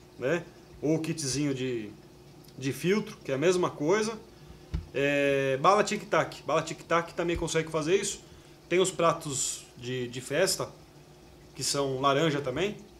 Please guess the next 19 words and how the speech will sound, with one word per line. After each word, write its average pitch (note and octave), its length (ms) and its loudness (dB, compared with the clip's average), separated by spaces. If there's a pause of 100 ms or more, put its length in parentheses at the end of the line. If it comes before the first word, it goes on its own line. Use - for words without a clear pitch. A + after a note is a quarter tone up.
(3000)
Ó, B2+ 200 -2 (760)
que C#3 120 -8
vai D3+ 120 6
dar E3 120 8
o - 20 6
mesmo F3+ 220 6
resultado. F3 500 2 (800)
Ela C#3 140 0
tá F#3 100 2
fechando F#3+ 420 4
por F#3+ 140 -2
conta D#3+ 260 2
do D#3 120 0
horário. E3+ 420 4 (2500)
Mas A#2+ 120 -6
olha F#3 180 4
só F3+ 140 2
que - 140 -14 (100)
coisa F3+ 420 0